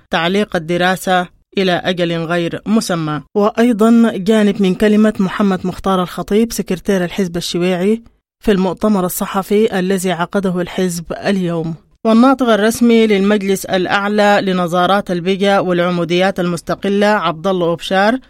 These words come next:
يتحدث عن الاتفاق الذي تم بين وزارة المالية وشركة الموانئ البحرية.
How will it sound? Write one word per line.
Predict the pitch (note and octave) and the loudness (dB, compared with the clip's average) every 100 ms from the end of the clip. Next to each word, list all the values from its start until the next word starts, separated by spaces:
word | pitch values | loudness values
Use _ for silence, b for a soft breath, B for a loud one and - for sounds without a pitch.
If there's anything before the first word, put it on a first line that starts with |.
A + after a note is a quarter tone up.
| b - | b -4
يتحدث | F#3+ F#3+ - C4 G#3 F#3+ | -2 -2 0 0 0 0
عن | F3+ | 0
الاتفاق | F3+ F3 - F#3 A#3 G3+ | 0 -4 -6 -2 0 2
الذي | F3+ F#3 F3+ F3 | 0 0 -2 -2
تم | G3 G#3+ F#3 E3 | 0 0 0 -2
بين | E3 E3+ G3 F3+ | -4 -2 0 0
وزارة | E3+ E3 G3+ F#3 F3+ | -2 0 0 0 -2
المالية | E3+ E3 E3+ G3 G#3+ A3 | -4 -4 -2 0 2 0
وشركة | F#3 E3+ F#3+ F#3 F3 | -2 -4 -6 -6 -6
الموانئ | E3+ E3+ E3+ F3+ E3+ E3+ - | -4 -2 -2 0 -2 -4 -2
البحرية. | G#3 F#3 - D#3+ D#3+ D#3+ D3 | -2 -2 -4 -6 -4 -4 -6